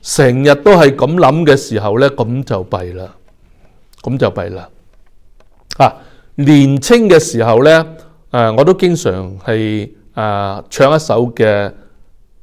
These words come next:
短詩，啊，一首嘅詩歌。噉啊，呢首詩歌呢，其實好多人都識唱。呢首嘅歌就係話，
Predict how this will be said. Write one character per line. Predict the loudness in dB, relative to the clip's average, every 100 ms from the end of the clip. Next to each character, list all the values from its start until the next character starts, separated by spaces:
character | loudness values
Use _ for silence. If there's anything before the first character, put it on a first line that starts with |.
| _ -6
短 | -2 0
詩， | 0 0 -2 -4 -16 -20 _ -20 _ -20
啊， | -12 -6 -4
一 |
首 | 0 2
嘅 | 0
詩 | -2 -6 0
歌。 | 4 4 2 -12 -20 _ -6
噉 | 0
啊， | 2
呢 | 2
首 | 0 0
詩 | -2 -4 -2
歌 | 0
呢， | 2 0
其 | -6
實 |
好 | -8 -6
多 | -2 -2
人 | -2
都 | -6
識 | -6 -8 -12
唱。 | -8 -8 -8 -18 _ _ -20 -20 _ _ _ -2
呢 | 0
首 | 2 0 0
嘅 | -2 -2
歌 | 0 0
就 | 0
係 | -2
話， | -2 -6